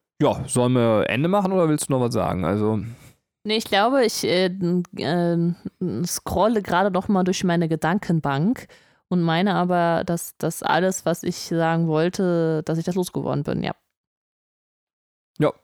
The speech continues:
Speaker 1: also ist bei mir, glaub ich, auch so. Also wir haben nie über den Anfang gesprochen, aber irgendwie ist der für mich tatsächlich, ähm, eher so Mittel zum Zweck. Also es ist ein bisschen
Speaker 2: Ja.
Speaker 1: überraschend, dass der Film so anfängt, wie er anfängt, finde ich, in diesem Zelt, wo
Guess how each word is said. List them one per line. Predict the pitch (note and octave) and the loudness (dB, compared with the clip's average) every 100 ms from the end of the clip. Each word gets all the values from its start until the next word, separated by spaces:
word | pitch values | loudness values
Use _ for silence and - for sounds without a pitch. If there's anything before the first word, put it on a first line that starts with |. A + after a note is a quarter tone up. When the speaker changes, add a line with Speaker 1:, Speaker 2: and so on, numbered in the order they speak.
| - | -4
Speaker 1:
also | A#2+ A#2 | 0 0
ist | A2+ | 0
bei | - | 0
mir, | A#2+ A#2+ | 0 0
glaub | A2 | 0
ich, | G#2+ | 0
auch | F2 G#2+ | 0 0
so. | G#2+ G2 F2+ | -2 -2 -4
Also | G2+ A2 G2 | -4 -4 -4
wir | A2+ | -2
haben | A2+ A#2+ | -2 0
nie | B2 | 0
über | A2+ | 0
den | A2 | 0
Anfang | F2 B2 B2 | -2 -2 -2
gesprochen, | A2 - - G2 G#2 | -2 -4 -6 -2 0
aber | G2 | 0
irgendwie | F#2 A2+ A2 | -2 -2 -4
ist | G#2+ F#2+ - | -4 -4 -6
der | G#2+ | -6
für | A2 | -4
mich | G#2+ | -4
tatsächlich, | - G#2+ G#2 - A2+ - - - _ _ _ _ _ | -4 -4 -4 -4 -8 -12 -20 -20 _ _ _ _ _
ähm, | G#2+ G2 G2 F#2 - _ - | -2 -2 -2 -4 -10 _ -4
eher | A2 G#2 | 0 0
so | G#2 | 0
Mittel | A2 - A2+ | 0 -2 -2
zum | G#2 | -2
Zweck. | - B2+ A#2 - | -2 -2 -2 -2
Also | G2+ | -4
es | G2 | -2
ist | |
ein | |
bisschen | A#2+ - | -4 -2
Speaker 2:
Ja. | |
Speaker 1:
überraschend, | A#2 A2+ C#3+ C#3+ | 0 0 0 0
dass | - | -2
der | G2+ | -2
Film | A2+ G#2+ G#2 F#2+ | -2 -2 -2 -2
so | A2 | 0
anfängt, | F#2 B2 B2+ A2+ G#2+ | 0 0 -2 -2 0
wie | B2 | 0
er | A2 | 0
anfängt, | F2+ G2+ G2+ - | -2 -2 -6 -4
finde | G#2 G#2+ | -4 -4
ich, | G#2 | -4
in | G#2 | -4
diesem | G#2 G#2+ G2 F#2+ - _ _ _ _ _ _ _ _ | -4 -4 -6 -8 -12 _ _ _ _ _ _ _ _
Zelt, | - A2+ A#2+ C3+ - - _ _ - | -4 0 2 0 -6 -20 _ _ -10
wo | G#2+ F#2 G2+ F#2+ | -8 -4 -4 -4